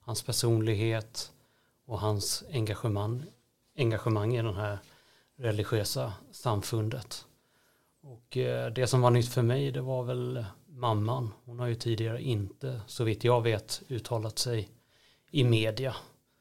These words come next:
Och hon berättade då bland annat om mannens uppväxt. Det finns en incident där när han är sex år gammal. Han befinner sig på en, eh, sandstrand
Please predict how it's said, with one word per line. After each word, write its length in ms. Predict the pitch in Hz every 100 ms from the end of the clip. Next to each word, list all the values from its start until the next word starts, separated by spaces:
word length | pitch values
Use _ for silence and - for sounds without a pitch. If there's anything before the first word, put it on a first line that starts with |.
| _ _ _
Och 100 | 120
hon 200 | 113 110
berättade 420 | 110 107 - 120
då 120 | 113
bland 200 | 110 113 113
annat 220 | 104 120
om 240 | 117 98 - - _
mannens 460 | 117 110 113 101
uppväxt. 920 | - - - 117 110 - - - - - - _
Det 80 | 127
finns 280 | 120 107 117
en 220 | 110 110
incident 520 | 113 - 120 110 104
där 180 | 117 104
när 120 | 107
han 160 | 107 107
är 120 | 107
sex 340 | - 113 -
år 140 | 110 101
gammal. 480 | 117 101 101 107 - - _ _ - _ _
Han 100 | 107
befinner 340 | 104 104 113 107
sig 180 | 123 113
på 160 | -
en, 260 | 110 107 104
eh, 180 | 104 95
sandstrand 880 | - 110 98 - - 107 104 110